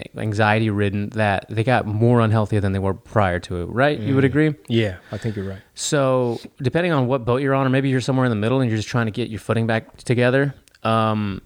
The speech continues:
Speaker 1: you gotta just start where, where you're at. You gotta start with what you're able to do right now. Like,
Speaker 2: Mm-hmm.
Speaker 1: if you were, if you're five years away from,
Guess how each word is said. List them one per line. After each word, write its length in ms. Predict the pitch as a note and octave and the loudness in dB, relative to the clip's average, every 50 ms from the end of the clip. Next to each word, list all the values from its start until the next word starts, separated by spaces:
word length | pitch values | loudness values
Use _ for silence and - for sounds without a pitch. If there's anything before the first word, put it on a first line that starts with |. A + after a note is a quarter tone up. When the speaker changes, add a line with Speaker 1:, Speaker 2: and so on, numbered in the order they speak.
| _ _ _ - | _ _ _ -14
Speaker 1:
you 120 | G#2 G#2 | -8 -4
gotta 260 | - C3+ C3 D3 D#3 | -2 -2 0 0 -2
just 220 | C#3 B2+ C3 - - | -2 0 -2 -2 -2
start 400 | - - A#2+ A2+ A#2 B2 - - | 0 2 2 4 4 2 0 0
where, 340 | G#2+ A2+ A2+ A2+ A2 G#2+ | 0 0 2 2 0 0
where 160 | G#2 G2+ A2 G#2+ | 0 0 0 0
you're 180 | G#2+ G2+ F#2 | 0 0 0
at. 300 | F#2 F#2+ F#2+ F2 - _ _ _ _ _ _ | 0 -2 -2 -4 -6 _ _ _ _ _ _
You 100 | A#2 A2 | -4 0
gotta 200 | A#2 B2+ C3 B2 | 0 0 0 0
start 200 | - - B2+ A#2+ | 0 0 2 2
with 120 | A2+ G#2 | 2 2
what 160 | G#2+ A2 G#2+ G#2+ | 2 0 2 2
you're 100 | G#2+ G#2+ | 2 0
able 180 | G#2+ G2+ G2 F#2+ | 0 0 -2 -4
to 60 | F2 | -2
do 160 | F#2 G#2+ G#2+ | 0 2 2
right 200 | G2+ F#2+ F2 F2 | 2 2 0 -2
now. 240 | F2 D#2 - - - _ - | -4 -8 -10 -12 -16 _ -8
Like, 220 | - G#2+ G#2 A2 | -6 -4 -4 -4
Speaker 2:
Mm-hmm. 100 | G#2+ - - | -4 -4 -4
Speaker 1:
if 120 | - - - | -4 -2 0
you 100 | D3 D3 | 2 2
were, 140 | E3 E3+ D3 | 4 2 2
if 100 | B2 - | 2 2
you're 100 | E3 D#3+ | 0 0
five 420 | - D3 C3+ C#3 C#3+ C#3 C3 - | 0 2 2 2 2 0 0 0
years 260 | C#3 C3 C#3 C3+ A2+ | 2 2 4 4 2
away 240 | B2+ A2 A#2 A#2+ B2 | 2 2 2 2 2
from, 400 | - - C3 A#2 A2+ A2 G#2+ | 2 2 2 2 4 2 0